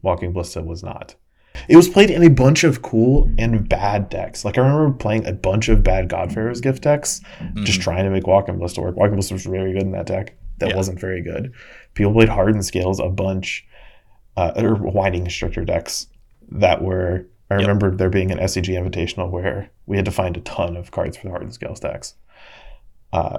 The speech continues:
Speaker 1: that was very early in Pioneer. It was just, like, showed up in a lot of places 'cause it was a fun, cool card.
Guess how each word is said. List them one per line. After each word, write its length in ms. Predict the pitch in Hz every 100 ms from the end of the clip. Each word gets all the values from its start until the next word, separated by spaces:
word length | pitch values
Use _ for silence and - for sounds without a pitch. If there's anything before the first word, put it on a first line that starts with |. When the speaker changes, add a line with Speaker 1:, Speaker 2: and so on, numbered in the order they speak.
| -
Speaker 1:
that 120 | 95
was 140 | 95
very 260 | 95 90 -
early 240 | 90 90
in 100 | 87
Pioneer. 680 | 87 87 87 87 87 85 82
It 120 | - 85
was 180 | 120
just, 120 | 135 165
like, 160 | 165
showed 320 | - - 110
up 220 | 120 208 -
in 100 | 95
a 60 |
lot 240 | 87 92 95
of 100 | -
places 400 | 78 95 82 87
'cause 100 | 101
it 40 |
was 100 | 95
a 80 | 92
fun, 400 | - 85 92 95
cool 240 | - 90 90
card. 380 | 90 90 -